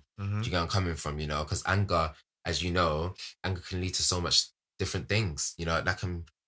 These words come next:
Speaker 2: mean harming yourself mentally, physically, emotionally, as well as doing the same to others as well. Do you get me?
Speaker 1: Yeah.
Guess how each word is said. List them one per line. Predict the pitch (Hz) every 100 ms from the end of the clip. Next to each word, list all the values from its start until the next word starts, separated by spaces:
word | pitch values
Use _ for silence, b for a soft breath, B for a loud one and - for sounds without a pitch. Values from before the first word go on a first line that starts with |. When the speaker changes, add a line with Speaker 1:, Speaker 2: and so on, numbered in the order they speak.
| _
Speaker 2:
mean | 90 85
harming | 82 95 85
yourself | 76 73 - 90 127 - - _ _ _
mentally, | - 98 95 - 90
physically, | 85 95 85 - 92 82 73 -
emotionally, | 82 90 87 - 85 82 82 B B B
as | - 113
well | 113
as | 101 95 90 - - _
doing | 98 98
the |
same | 92 104 95
to | -
others | 104 95 92
as | 87
well. | 101 90 80 -
Do | -
you | 98
get | -
me? | - 107
Speaker 1:
Yeah. | 98 95